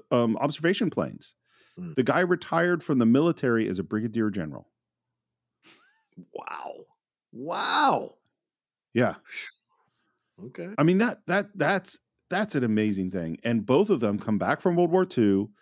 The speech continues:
Speaker 1: and this is the first movie they make.
Speaker 2: Yeah, which had a darker edge to it, obviously, 'cause, uh, well, I
Speaker 1: Does.
Speaker 2: mean, his films, Mister Smith Goes to Washington has a darker edge to it as well.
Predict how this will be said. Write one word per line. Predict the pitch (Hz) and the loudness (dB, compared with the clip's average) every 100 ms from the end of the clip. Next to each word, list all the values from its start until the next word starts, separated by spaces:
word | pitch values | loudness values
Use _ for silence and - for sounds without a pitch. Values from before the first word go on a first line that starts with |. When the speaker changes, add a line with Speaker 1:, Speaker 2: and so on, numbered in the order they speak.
| _ _ - | _ _ -10
Speaker 1:
and | 98 95 95 | -6 -6 2
this | 127 120 - | 2 2 -2
is | 110 95 | -6 -10
the | 92 | -8
first | - 104 - | -2 -2 0
movie | 98 85 | -2 -2
they | 78 73 | -6 -10
make. | 62 - - _ _ _ _ - - - | -14 -18 -20 _ _ _ _ -18 -18 -16
Speaker 2:
Yeah, | - 151 233 | 0 2 4
which | 208 131 - - | 4 2 0 -6
had | - 139 160 | -4 0 2
a | |
darker | 139 - 139 160 175 | 0 2 4 4 4
edge | 175 208 - - | 4 4 2 0
to | 123 - | -2 -4
it, | - _ - | -14 _ -8
obviously, | 98 98 92 - 92 | -6 -4 -2 -2 -2
'cause, | 98 98 | -4 -2
uh, | 123 | -2
well, | 226 | 0
I | 127 | 2
Speaker 1:
Does. | 233 | 4
Speaker 2:
mean, | 233 | 6
his | 196 202 | 6 6
films, | - 233 202 - 196 | 4 2 2 0 2
Mister | 185 - | 2 2
Smith | 196 - | 2 4
Goes | 175 143 | 4 4
to | |
Washington | 143 139 151 | 2 4 2
has | 117 | 2
a | |
darker | 113 113 107 107 | 4 2 2 0
edge | 104 | 0
to | - 104 | 0 0
it | |
as | 98 | 0
well. | 98 123 123 | 2 2 2